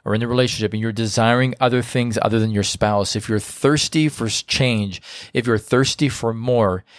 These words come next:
and you're not seeking God first, you will be unfulfilled. If you're trying to look for it somewhere else, if you're trying to look for it in what society and T V, right, or media, social media has told you,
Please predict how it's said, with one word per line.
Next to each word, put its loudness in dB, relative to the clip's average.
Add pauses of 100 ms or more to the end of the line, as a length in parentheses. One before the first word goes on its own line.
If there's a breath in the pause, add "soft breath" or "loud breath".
(200 loud breath)
and 0
you're 2
not 2
seeking -2
God 4
first, 0
you -2
will 2
be 0
unfulfilled. -4 (600 loud breath)
If -2
you're 0
trying 2
to 4
look 2
for 0
it -4
somewhere 2
else, 0 (260 loud breath)
if -2
you're -2
trying 0
to -4
look 0
for 0
it 0
in -4
what 2
society 2
and -4
T 0
V, 0 (240 loud breath)
right, 0 (240 loud breath)
or 0
media, 2
social -2
media 0
has -4
told -2
you, -2